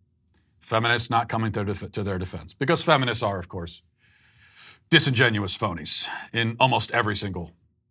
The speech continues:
case. Number two, Governor Cuomo, speaking of disingenuous phonies, was on with George Stephanopoulos, who, by the way, Stephanopoulos is apparently lobbying to be Alex Trebek's replacement.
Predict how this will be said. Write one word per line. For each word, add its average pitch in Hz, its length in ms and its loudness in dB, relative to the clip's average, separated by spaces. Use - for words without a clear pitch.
case. - 360 -8
Number 220 160 8
two, 170 240 6
Governor 208 360 6
Cuomo, 170 440 6
speaking 156 260 2
of 135 120 2
disingenuous 131 680 4
phonies, 143 400 4
was 131 160 2
on 143 200 8
with 123 180 0
George 135 340 2
Stephanopoulos, 123 840 2
who, 165 80 2
by 180 100 8
the 190 80 4
way, 185 100 6
Stephanopoulos 175 640 4
is 123 80 -4
apparently 170 380 4
lobbying 131 560 6
to 123 100 -6
be 117 180 -4
Alex 131 360 2
Trebek's 120 440 0
replacement. 143 580 -2